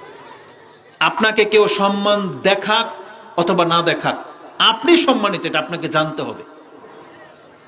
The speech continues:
একজন মানুষ যদি জানে যে সে কতটা সম্মানিত, আর আল্লাহ তার এই সম্মানটাকে কিভাবে বড় করেছেন, তাহলে আমার মনে হয় একটা মানুষ কোনোদিন পশুর চরিত্রের হইতে পারে না।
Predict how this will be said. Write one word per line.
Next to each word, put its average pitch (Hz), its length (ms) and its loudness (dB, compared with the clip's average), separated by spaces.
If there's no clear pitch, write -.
একজন 147 340 2
মানুষ 240 420 4
যদি 285 200 2
জানে 247 320 4
যে 262 120 2
সে 254 200 2
কতটা 226 300 0
সম্মানিত, 196 680 -4
আর 143 140 2
আল্লাহ 214 540 2
তার 214 140 2
এই 202 80 -2
সম্মানটাকে 214 960 -2
কিভাবে 262 440 4
বড় 196 200 4
করেছেন, 175 500 -2
তাহলে 151 240 -2
আমার 247 340 2
মনে 220 180 0
হয় 160 280 -2
একটা 170 260 -2
মানুষ 185 440 0
কোনোদিন 190 540 -2
পশুর 240 320 0
চরিত্রের 180 420 0
হইতে 147 180 -2
পারে 120 220 -6
না। - 80 -14